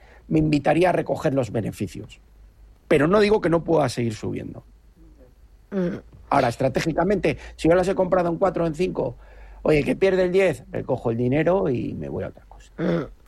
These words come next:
Speaker 2: Juan Manuel Calvo de Madrid dice que le gustaría conocer tu opinión de hims, de H I M S,
Speaker 1: hims.
Speaker 2: Huesca, Italia, Madrid,
Speaker 1: Sí.
Speaker 2: Sevilla. ¿Qué te parece?
Speaker 1: Bueno, la verdad que,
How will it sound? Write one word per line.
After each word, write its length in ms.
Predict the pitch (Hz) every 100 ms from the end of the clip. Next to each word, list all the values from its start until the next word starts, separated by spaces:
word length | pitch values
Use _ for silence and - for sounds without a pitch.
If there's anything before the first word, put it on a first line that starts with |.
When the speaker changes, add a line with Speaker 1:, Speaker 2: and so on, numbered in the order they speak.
| - - - -
Speaker 2:
Juan 200 | - 233
Manuel 300 | 233 277 330
Calvo 320 | 277 214 196
de 100 | 240
Madrid 380 | 277 220 233 277 277
dice 460 | 190 262 - 220
que 300 | 196 254 269 -
le 180 | 233 220
gustaría 440 | 214 208 226 247
conocer 360 | 214 175 190 175
tu 100 | 311
opinión 560 | 277 240 226 254 311 - - - - - -
de 320 | 208 247 311 - - -
hims, 380 | - 285 208 -
de 240 | - 208 -
H 480 | - 285 - 311 349 -
I 260 | 294 311 - -
M 280 | 269 262 -
S, 320 | 190 - 160
Speaker 1:
hims. 80 | 165 -
Speaker 2:
Huesca, 440 | 226 247 - - 156
Italia, 500 | 175 277 302 320 294
Madrid, 440 | 220 208 262 311
Speaker 1:
Sí. 120 | - -
Speaker 2:
Sevilla. 420 | 247 - - - - - - - -
¿Qué 120 | -
te 80 | 240
parece? 380 | 240 - - 330 - - - - - -
Speaker 1:
Bueno, 400 | 165 240 208 196 185
la 180 | 190
verdad 220 | 190 202 226
que, 640 | 226 214 214 214 214 202